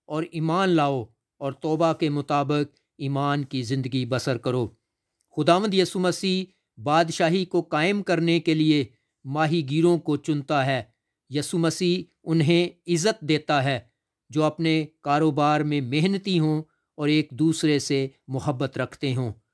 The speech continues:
खुदा के खादमीन का काम भी ये है कि माहीगीर की तरह रूहों के लिए जाल डालना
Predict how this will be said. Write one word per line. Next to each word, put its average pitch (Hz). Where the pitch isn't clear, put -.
खुदा 143
के 147
खादमीन 151
का 151
काम 180
भी 170
ये 160
है 147
कि 139
माहीगीर 156
की 170
तरह 147
रूहों 156
के 156
लिए 147
जाल 139
डालना 175